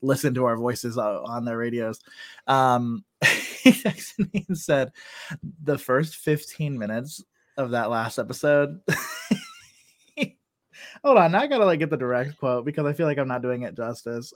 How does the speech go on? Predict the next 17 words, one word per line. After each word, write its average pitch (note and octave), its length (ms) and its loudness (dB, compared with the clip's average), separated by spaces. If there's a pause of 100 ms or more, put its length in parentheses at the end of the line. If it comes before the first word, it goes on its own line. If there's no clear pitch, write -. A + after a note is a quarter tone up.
I F3+ 100 4
actually G3 240 4
also C#3+ 220 2
don't B2 160 -2
think A#2+ 140 -6
it - 20 -4
was A#2 140 -6
maybe A2+ 200 -8
as A2 140 -8
dramatic A2 400 -10
as G#2+ 80 -10
I G#2+ 80 -6
said G#2 220 -10
it F#2+ 100 -8
because, G#2+ 300 -8
like, G2+ 280 -6
I, G#2 360 -8